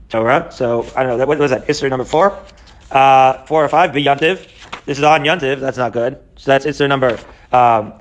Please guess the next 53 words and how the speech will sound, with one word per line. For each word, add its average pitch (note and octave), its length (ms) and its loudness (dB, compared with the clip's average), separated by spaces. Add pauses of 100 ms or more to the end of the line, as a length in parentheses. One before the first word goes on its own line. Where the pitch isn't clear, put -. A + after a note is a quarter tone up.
(340)
this D3 160 -8
is C#3 120 -6
Isser D#3 300 -4
number C3 340 -2
five D#3+ 300 -2
or B2+ 40 -4
six. F3+ 420 -4 (220)
Uh, D3 120 4
so, E3+ 140 0
some, F#3+ 240 -2 (180)
th-, F3+ 140 -2
there's D#3+ 100 -6
actually G3 220 0
Machlokas D#3+ 280 -2
Rashi C#3 200 -2
Tosfos C3 460 -6 (120)
on C#3+ 80 -2
how C#3+ 60 2
to C#3+ 80 2
add C#3 140 0
up C3 80 -6
the C#3 80 -6
Isurim. A#2 320 -6 (480)
Uh, C3 400 6
because C3+ 240 -4
some F3 100 0
of E3+ 60 0
them D3+ 320 0
overlap D#3+ 420 0
and D3 80 -10
some D3+ 140 -4
of C#3+ 40 -8
them C#3 200 -6
break C#3+ 240 -6
up C3+ 120 -4
into A#2+ 120 -12
two. A#2 200 -6 (140)
But F#3+ 100 -2
anyway, C#3+ 240 -2 (300)
be F3+ 80 2
that A3 140 6
as D#3+ 80 -2
it D#3 60 -4
may, D#3+ 260 2
he's, D3+ 260 -6
he's, D#3 180 -4
he's D3+ 140 -6
absorbing E3+ 380 0
a D3 60 -2
lot D#3+ 300 2
of D3+ 140 -2
Isurim C#3 300 -6
here. F#3 320 -4